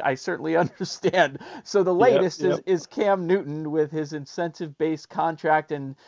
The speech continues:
Speaker 1: so now we're back to the conversation of Nick Foles and the decision they made, all the connections to the coaching staff. Uh, what did you think of the Foles move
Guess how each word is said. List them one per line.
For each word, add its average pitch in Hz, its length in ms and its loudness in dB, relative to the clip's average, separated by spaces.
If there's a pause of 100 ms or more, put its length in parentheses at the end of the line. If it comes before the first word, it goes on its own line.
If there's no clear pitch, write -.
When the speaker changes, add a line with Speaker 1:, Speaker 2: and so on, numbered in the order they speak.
(120)
Speaker 1:
so 175 160 -2
now 160 220 4
we're 185 100 2
back 160 280 0
to 165 100 -14
the 139 100 -8
conversation 143 960 -8 (460)
of 127 240 -2
Nick 143 220 -4
Foles - 420 4
and 131 100 -8
the 127 60 -6
decision 156 480 -6
they 180 160 -2
made, 151 400 0
all 139 240 0
the 170 80 0
connections 165 640 -8
to 175 140 -6
the 165 80 -6
coaching 196 420 -8
staff. 151 460 -2 (340)
Uh, 151 200 6
what 175 180 -2
did 247 160 -6
you 233 120 -4
think 208 560 -6
of 147 280 0
the 147 80 -4
Foles 190 440 -2
move 175 460 -4